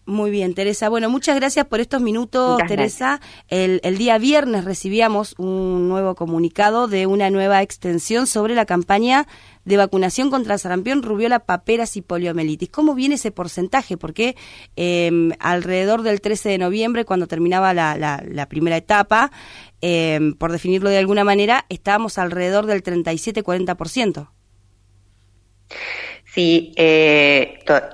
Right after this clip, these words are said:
Speaker 2: tenemos el cierre del día, del fin de semana en un sesenta por ciento. Estimamos que el,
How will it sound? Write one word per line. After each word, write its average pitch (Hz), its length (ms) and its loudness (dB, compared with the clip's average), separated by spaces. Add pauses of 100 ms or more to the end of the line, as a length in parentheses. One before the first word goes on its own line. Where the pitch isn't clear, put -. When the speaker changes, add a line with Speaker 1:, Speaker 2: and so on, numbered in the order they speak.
(120)
Speaker 2:
tenemos 196 420 4
el 160 140 2
cierre 170 380 2
del 143 180 2
día, 143 300 2
del 139 180 2
fin 151 180 -2
de 147 140 2
semana 156 600 2
en 147 140 -2
un 151 220 0
sesenta 147 500 0
por 147 160 0
ciento. 185 300 -2
Estimamos 143 500 -2
que 131 320 0
el, 127 640 -2